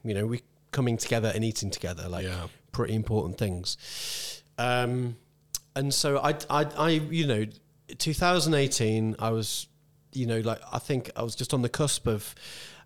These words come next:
Speaker 1: um, I think recently freelance, come out of teaching, but I knew that singing was gonna be my way th-, kind of,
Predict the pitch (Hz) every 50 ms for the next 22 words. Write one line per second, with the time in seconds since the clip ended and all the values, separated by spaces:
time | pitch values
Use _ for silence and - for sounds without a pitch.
0 | _ - 113 110 110 107 107 107 107 107 107 - - 131 117 123 123 135 131 127
1 | - 127 - 127 123 - - 156 156 151 147 143 139 139 135 - - - - 131
2 | 123 120 - 113 - - 131 117 - - 123 117 110 113 - 104 113 110 110 113
3 | 117 101 107 - - - - - - 123 113 110 110 107 101 101 98 - 104 107
4 | 104 - - - 107 107 98 107 104 101 98 101 98 101 98 98 95 - - -
5 | _ _ - - - 107 95 95 92 - - -